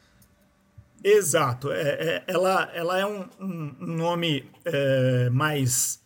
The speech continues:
mais, é, específico de uma das, da, das frentes da bioantropologia. A bioantropologia é também chamada de antropologia biológica,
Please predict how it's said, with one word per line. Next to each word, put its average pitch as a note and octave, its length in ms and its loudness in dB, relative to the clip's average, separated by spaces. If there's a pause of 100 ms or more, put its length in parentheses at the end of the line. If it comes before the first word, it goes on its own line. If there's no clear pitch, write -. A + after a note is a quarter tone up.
mais, C#3+ 880 -4 (100)
é, D3+ 360 -6
específico A#3+ 1040 -4 (340)
de D3 160 -6
uma A3 260 -2
das, D#3+ 360 0 (100)
da, D3+ 240 -4
das C#3 360 -4
frentes F3 440 -4
da D#3+ 140 0
bioantropologia. D#3+ 1000 0
A C3 40 0
bioantropologia E3+ 1080 0 (440)
é D#3 80 -6
também E3+ 260 -2
chamada D3+ 420 0
de C#3 100 -4
antropologia D3 640 -2
biológica, C3+ 880 0